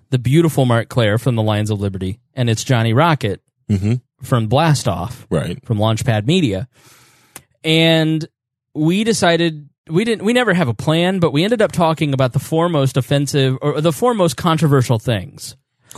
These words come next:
Speaker 1: We started with abortion.
Speaker 2: Oh, third rail.
Speaker 1: We basically talked about, like, what's your hang up? Like, every libertarian has that one thing where they're impure. And Roger's was abortion.
Speaker 2: Mm.
Speaker 1: Roger admitted to impurity on this League of Liberty. It was
Speaker 2: <laughs>
Speaker 1: crazy.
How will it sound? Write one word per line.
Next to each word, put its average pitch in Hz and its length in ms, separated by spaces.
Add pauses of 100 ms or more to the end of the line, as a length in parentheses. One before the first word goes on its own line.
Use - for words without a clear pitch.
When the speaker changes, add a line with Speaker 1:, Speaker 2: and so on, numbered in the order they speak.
(360)
Speaker 1:
We 131 100
started 202 420
with 165 180
abortion. 123 460
Speaker 2:
Oh, 117 680 (100)
third 107 220
rail. 87 300
Speaker 1:
We 175 160
basically 185 420
talked 160 220
about, 143 160
like, 123 120
what's 135 280
your 139 100
hang 117 280
up? 92 220
Like, 117 160
every 170 220
libertarian 143 520
has 120 140
that 117 100
one 127 180
thing 123 180
where 120 100
they're 107 200
impure. 107 480 (500)
And 127 180
Roger's 143 480
was 131 360 (240)
abortion. 135 580 (140)
Speaker 2:
Mm. 104 180
Speaker 1:
Roger 151 320
admitted 165 380
to 151 100
impurity 127 540
on 110 140
this 117 180
League 135 180
of 120 100
Liberty. 143 280
It 131 40
was 117 140
Speaker 2:
<laughs> - 0
Speaker 1:
crazy. 113 460